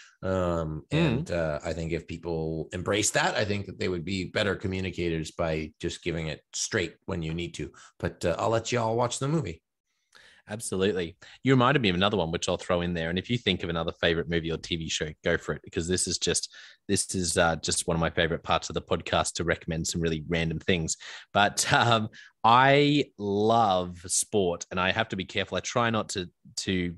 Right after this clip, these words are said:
Speaker 2: just talk about sport too much in the podcast because I know, gotta understand my customer, you know, the listeners, they're not all sport fanatics. But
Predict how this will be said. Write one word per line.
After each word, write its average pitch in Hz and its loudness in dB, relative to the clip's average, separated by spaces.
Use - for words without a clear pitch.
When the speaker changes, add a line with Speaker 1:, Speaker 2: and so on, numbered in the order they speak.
Speaker 2:
just - -2
talk 90 0
about 90 0
sport - -4
too 120 4
much 104 4
in 95 0
the 90 -2
podcast 85 -2
because 90 -2
I 90 2
know, 98 2
gotta 85 -2
understand 90 0
my 104 2
customer, 120 2
you 95 -2
know, 104 4
the 95 0
listeners, 123 2
they're 95 -2
not 107 0
all 120 2
sport - -4
fanatics. 87 -6
But 101 2